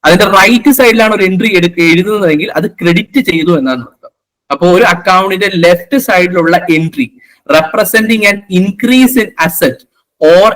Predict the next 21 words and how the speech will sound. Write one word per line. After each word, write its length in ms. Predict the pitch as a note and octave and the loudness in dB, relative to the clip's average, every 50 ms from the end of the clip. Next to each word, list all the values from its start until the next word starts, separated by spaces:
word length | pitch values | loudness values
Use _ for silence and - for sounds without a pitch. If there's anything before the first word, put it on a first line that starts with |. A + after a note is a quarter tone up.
| - F3+ D#3+ | -2 -4 -6
expense 520 | D3 - - - - - C3+ A#2+ A#2+ A#2+ - - _ _ _ _ _ _ _ _ _ - | -6 -6 -12 -12 -6 -4 -4 -4 -4 -8 -12 -20 _ _ _ _ _ _ _ _ _ 0
or 160 | D#3 E3+ F3+ F3+ F#3 F3+ | 2 4 4 4 4 2
a 40 | F3 F3 F3 - | 0 -2 -2 -2
decrease 460 | F3+ E3+ F3 - - A#3 A#3 G#3 - - | -4 -4 -4 -8 -6 -4 -4 -4 -4 -4
in 60 | E3+ D#3+ C#3+ C3+ | -4 -2 -2 -2
liability 560 | C3 C3+ C#3+ D3 D3 F3 E3+ F3 F3 - A3+ A#3 - C3 C3+ | 0 0 -2 -2 -2 -4 -6 -4 -4 -2 -2 -2 -2 -2 -2
or 100 | C#3 D3 - - - C3+ | -2 -2 -4 -6 -6 -4
capital. 500 | A#2+ A2 - - - C3 - _ - - _ _ _ _ _ - | -4 -4 -6 -10 -20 -20 -20 _ -20 -20 _ _ _ _ _ -6
ക്ലിയർ? 280 | E3 D3 D3 F3 G3 - - _ _ _ _ _ _ _ - | 0 0 2 0 0 -4 -8 _ _ _ _ _ _ _ -6
അപ്പം 220 | D#3+ E3+ G3+ A3 | -2 -2 0 0
ഈ 60 | A3 G#3 | 0 0
ഡെബിറ്റ് 640 | F3 E3+ F3 F#3 F3+ F3 F3+ - C4 - - C#4 B3+ - | 0 0 2 2 2 4 2 0 0 0 0 0 0 0
എന്തിനെ 360 | F#3+ F3+ F#3 F3+ G#3 A3 A#3 | 0 -2 -2 -2 -2 -2 -4
സൂചിപ്പിക്കുന്നു? 760 | A3+ - G#3 G3 F3 F3+ F3+ F3 F#3 E3 E3 D#3 D#3 D3 C3+ - _ - - - - | -4 -4 -6 -4 -2 -2 -2 -2 -2 -2 -2 -2 -2 -4 -6 -8 _ -20 -20 -20 -10
ഡെബിറ്റ് 480 | - - D3+ D#3 D#3 A3 C4 B3+ - | -2 0 2 2 2 2 0 0 0
ഒന്നെങ്കിൽ 580 | A3 G#3 G3+ G3 G3 G3 F#3 A#3 C4+ F#4+ C4+ - _ _ _ - | 0 0 0 -4 -4 -2 0 0 0 0 -2 -4 _ _ _ -4
അസറ്റിന്റെയും 800 | C3+ D3+ E3+ - - G#3 G#3+ - B3+ B3 A#3+ C4 C4+ C4+ C4+ | -4 -4 -2 0 -2 -2 0 0 0 0 2 2 2 2 2
എക്സ്പെൻസിന്റെയും 800 | A#3 - - - - A3+ G#3+ G3 - A#3 G#3 G#3 A#3 C4+ C4 C4 - | 0 -2 -4 -8 -8 -8 -6 -6 -6 -6 -2 0 0 0 0 -2 -2
ഇൻക്രീസിനെ 680 | F#3 F3 F3 F#3 F3+ A3+ A#3+ B3+ A#3 - B3 B3+ C4+ | 0 0 2 2 2 2 2 2 2 2 2 2 2
സൂചിപ്പിക്കും, 680 | C#4+ B3+ F#3+ E3 D3+ D3+ D#3 - D#3+ E3 F3 G#3+ C#4+ - _ - _ _ - | 2 2 0 -2 -2 -2 -4 -4 -4 -2 -2 -2 -4 -4 _ -18 _ _ -2
അല്ലെങ്കിൽ 480 | C#3+ C#3+ D3 E3 E3+ F3 G3+ A#3 A#3+ | 0 2 2 4 2 2 0 -2 -4